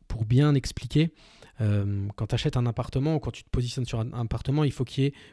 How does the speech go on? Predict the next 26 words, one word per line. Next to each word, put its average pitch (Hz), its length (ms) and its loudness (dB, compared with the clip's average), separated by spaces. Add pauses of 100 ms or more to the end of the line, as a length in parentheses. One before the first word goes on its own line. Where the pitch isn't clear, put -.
(100)
plusieurs, 139 640 2
euh, 113 220 -2
critères. 110 520 -4
Il 127 80 -6
faut 156 180 0
que, 123 120 0
euh, 104 440 2 (920)
dans 113 80 2
l'idéal, 127 420 4
soixante-dix 135 400 0
pour - 160 -2
cent 135 140 0
du 127 100 2
loyer 127 300 4
couvre 131 240 0
le 120 100 4
crédit, 139 460 -2
sur - 180 -6
un 110 60 0
crédit 117 260 -4
sur 107 180 -2
vingt 110 220 2
ans. 190 100 2 (540)
Il 131 80 0
faut 156 180 4
que... 127 300 4